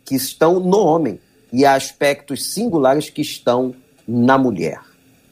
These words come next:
Deus, ele é criador de todas as coisas, tanto do homem quanto da mulher. É claro que nós sabemos que a encarnação de Cristo, ele vem como homem,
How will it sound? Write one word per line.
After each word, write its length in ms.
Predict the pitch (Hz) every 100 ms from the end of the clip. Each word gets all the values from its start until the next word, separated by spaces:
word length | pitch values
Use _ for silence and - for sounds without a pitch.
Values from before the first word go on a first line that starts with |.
| _ -
Deus, 880 | 101 147 359 381 - - - - _ _ _ _
ele 320 | 131 139 143
é 80 | 165
criador 560 | 165 160 151 117 156 165
de 120 | 123
todas 380 | - 190 185 135
as 160 | 123
coisas, 540 | - 104 90 - - - _ _ _
tanto 280 | 147 143 123
do 160 | 110 113
homem 380 | 127 170 208 226 _ _ _ _
quanto 380 | - 165 160 156
da 140 | 147
mulher. 380 | 156 131 87 - _ _ _ _ _ _
É 120 | - 143
claro 400 | - 190 180 151
que 80 |
nós 240 | 127 120 113
sabemos 600 | 143 113 131 175 175 - _ _ _ _ -
que 80 | 175
a 60 |
encarnação 920 | 175 160 - 160 131 135 123 - 139 123
de 140 | 113
Cristo, 460 | - 131 123 - 131
ele 120 | 131
vem 400 | 92 117 101 87 _ _ _ _ -
como 360 | 151 151 127
homem, 440 | 113 139 165 190